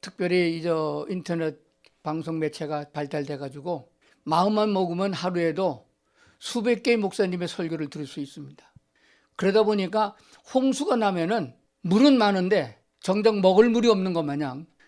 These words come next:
요즘 분간하기 참 어려워요. 이 사람 얘기를 들어보면 이게 맞는 것 같고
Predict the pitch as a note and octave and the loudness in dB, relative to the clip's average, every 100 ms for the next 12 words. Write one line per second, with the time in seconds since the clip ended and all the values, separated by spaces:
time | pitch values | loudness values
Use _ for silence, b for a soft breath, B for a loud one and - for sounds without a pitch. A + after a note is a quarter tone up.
0 | b E3+ F3+ B3 - G#3+ G#3+ G3 F3 G3+ | b -2 0 0 0 0 2 2 0 -4
1 | - - B3+ G#3+ E3 F3 E3+ C3+ B2 _ | -6 -6 -4 -4 -4 -2 -2 -4 -10 _
2 | _ _ - G3 A3 B3+ B3 A#3 B3 G#3 | _ _ -4 2 4 6 6 6 4 2
3 | G#3+ G#3+ G#3 B3 A3+ G3+ A3+ G#3 G3 F3+ | 2 2 2 0 0 2 2 2 2 0
4 | E3+ C#3 C#3+ B2+ | -2 -2 -8 -10